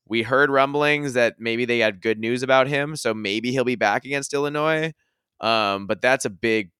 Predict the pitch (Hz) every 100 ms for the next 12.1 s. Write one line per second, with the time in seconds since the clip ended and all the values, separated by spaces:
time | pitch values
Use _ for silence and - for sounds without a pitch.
0 | _ 113 - 127 110 101 107 90 - 95
1 | 90 87 85 82 82 78 - 82 71 53
2 | - 73 85 95 87 90 92 90 87 85
3 | 80 82 82 80 76 - _ _ _ _
4 | _ _ _ _ _ _ _ _ _ _
5 | _ 107 110 107 101 92 120 120 156 170
6 | 127 107 170 254 - - 165 190 185 -
7 | 139 147 - - 151 143 135 147 135 67
8 | 64 - _ _ _ 98 104 127 156 156
9 | - 110 120 127 120 120 127 139 127 120
10 | 135 117 101 107 113 123 110 - 104 104
11 | - 127 127 104 101 117 107 85 90 110